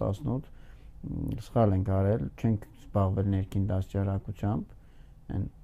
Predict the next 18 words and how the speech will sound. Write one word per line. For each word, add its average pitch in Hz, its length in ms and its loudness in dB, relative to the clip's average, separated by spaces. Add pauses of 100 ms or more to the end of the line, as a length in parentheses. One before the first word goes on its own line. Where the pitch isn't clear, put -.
ծնողները 101 520 6
երբեմն, 98 460 4
որ 95 240 4
մենակ 98 240 4
փորձում - 400 -2
են 95 120 2
երեխու 95 340 0
շորու 98 340 0
կոշիկը 95 460 -2
գրենական 104 560 -2
պիտույքները - 540 -4
ապահովել, 110 600 -2
անդաստիարական 101 880 -2
մեծանում։ - 460 -6 (560)
Հետո 104 200 2 (300)
սաղ 101 260 8
ա 87 120 2
ջուրը 95 220 2